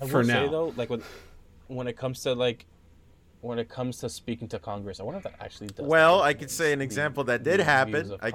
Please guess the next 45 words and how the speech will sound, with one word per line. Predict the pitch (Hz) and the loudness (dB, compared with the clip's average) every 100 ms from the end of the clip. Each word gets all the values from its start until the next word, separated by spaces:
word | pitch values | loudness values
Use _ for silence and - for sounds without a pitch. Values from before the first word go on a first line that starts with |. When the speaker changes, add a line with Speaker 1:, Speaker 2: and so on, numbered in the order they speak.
| 101 | 0
Speaker 1:
Congress. | 143 180 | 0 -2
Speaker 3:
say | - 151 | -2 -2
one, | 135 143 127 123 | 0 -2 -2 -2
not | 127 123 | -2 -2
a, | - | -4
a | 117 127 | -8 -8
Congress. | 147 147 151 123 - | -4 -4 -2 -4 -2
I | 110 | -6
mean, | 104 95 82 - | -6 -10 -14 -14
I | 80 | -10
guess | 90 107 160 | -6 -6 -6
it | |
could | 110 98 | -10 -6
count, | 104 107 135 | -4 -4 -4
but, | 107 98 - - - - | -6 -6 -8 -18 -20 -2
uh, | 107 107 104 | 0 2 2
yeah, | 131 110 101 | 4 4 2
well, | 113 113 - - - - - | 0 -2 -4 -2 -2 0 -4
<laughs> | - - - - | -8 -18 -20 -4
uh, | 117 117 117 117 | 2 4 2 0
should | 147 | -2
we | 139 | 0
talk | 147 151 | 2 2
about | 151 147 | 2 2
that | 135 | 2
now, | 147 | 2
or | 151 | 2
should | 139 131 113 | 0 -6 -4
you | 120 | -4
wanna, | 117 117 98 | -4 -4 -4
like, | 110 | -6
talk | 110 107 | -4 -4
about | 104 104 | -4 -4
the | |
OnlyFans | 104 101 98 92 - | -4 -6 -8 -10 -10
thing, | 92 | -10
Marcos? | 92 90 92 85 | -8 -10 -12 -14
'Cause | 87 | -8
I | 98 | -6
actually | 101 120 | -4 -6
have | 107 | -4
something | 117 92 98 | -6 -8 -10
pretty | 110 101 | -10 -10
f- | - - - - - - - - 151 | -16 -20 -20 -20 -20 -20 -20 -8 0
Speaker 1:
Uh, | 147 143 143 139 135 | 2 4 4 4 2